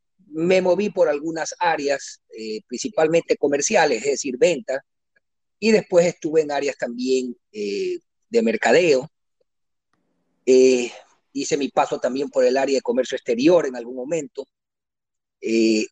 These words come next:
y lo importante y lo interesante es que estuve en, en muchos segmentos. No estuve enfocado como en mis inicios en consumo masivo.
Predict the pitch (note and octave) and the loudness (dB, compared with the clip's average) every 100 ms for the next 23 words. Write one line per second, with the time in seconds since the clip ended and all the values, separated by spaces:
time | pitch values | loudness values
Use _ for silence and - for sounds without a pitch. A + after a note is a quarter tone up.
0 | _ - G3+ A3 A3 G#3+ G#3 F#3 G3+ F3+ | _ 0 4 6 6 4 2 0 0 0
1 | D#3+ F3 E3 E3 E3+ D#3+ D#3 C3+ C#3 B2+ | 0 -2 0 0 0 0 -2 -2 -2 -2
2 | - D3 - D3 C#3 C#3 C3+ _ _ A2+ | -4 -8 -4 0 4 4 2 _ _ -6
3 | A2 G#2+ G2 F#2+ _ _ _ _ _ _ | -4 -4 -6 -10 _ _ _ _ _ _
4 | _ _ _ _ _ _ _ _ _ _ | _ _ _ _ _ _ _ _ _ _
5 | - - _ F#3+ G3 G#3+ A3 G3 F#3 F3+ | -18 -18 _ 4 6 6 6 2 2 2
6 | G3 C3 A#2 A2+ F3+ E3+ - F#3 F3 E3 | 2 0 -4 0 0 0 -2 0 2 0
7 | - B2 - D3 D3 D3 D3 _ _ - | -2 -4 0 2 2 0 -4 _ _ -4
8 | A#2 A#2+ A#2+ A#2 A2+ A2+ A2 A#2 C#3 D3+ | -2 0 0 -2 -2 -4 -4 -4 -2 0
9 | C3+ B2+ A#2 A2 C3+ C3 C#3 - D#3 B2+ | 0 0 -4 0 2 2 2 -2 0 -2